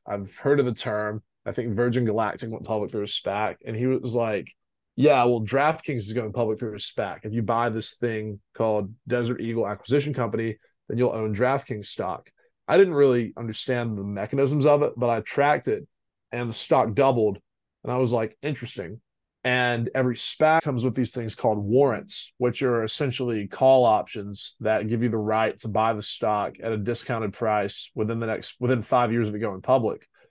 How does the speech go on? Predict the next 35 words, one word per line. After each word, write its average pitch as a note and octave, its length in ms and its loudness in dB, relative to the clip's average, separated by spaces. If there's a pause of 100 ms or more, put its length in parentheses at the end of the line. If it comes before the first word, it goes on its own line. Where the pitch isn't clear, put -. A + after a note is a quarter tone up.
(220)
The B2+ 80 4
price D#3 360 6
that A2 100 -6
you C3+ 100 -2
could B2 140 0
buy B2 180 4
the A2 80 -4
stock C3 460 -2
at A2 260 -2 (220)
with A2+ 160 -8
a - 20 -2
warrant, A#2 400 0
like, A2 140 -4
if G2+ 60 -4
you A#2 140 0
execute B2 440 -2
it, - 20 -2
was G#2+ 160 -4
eleven A2+ 320 0
dollars A2 240 0
and G2 120 -8
fifty - 280 -4
cents. - 480 -8 (420)
The B2+ 80 -2
spacs C3+ 580 2
price C3+ 360 2
their A#2+ 160 -4
deals A2+ 760 0
at - 240 -4
ten C#3+ 200 -4
dollars G2+ 340 2
a - 20 -14
share. C2+ 420 -10
So - 140 -4
basically, A#2+ 640 0